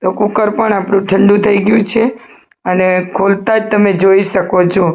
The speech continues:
ઓહો, ખાવામાં તો એકદમ ટેસ્ટી. તમે જોઈ શકો છો,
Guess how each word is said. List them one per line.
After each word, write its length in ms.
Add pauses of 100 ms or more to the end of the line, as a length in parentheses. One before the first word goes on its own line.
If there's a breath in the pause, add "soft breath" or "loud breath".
(520 loud breath)
ઓહો, 360
ખાવામાં 600
તો 140
એકદમ 760
ટેસ્ટી. 460
તમે 280
જોઈ 280
શકો 440
છો, 120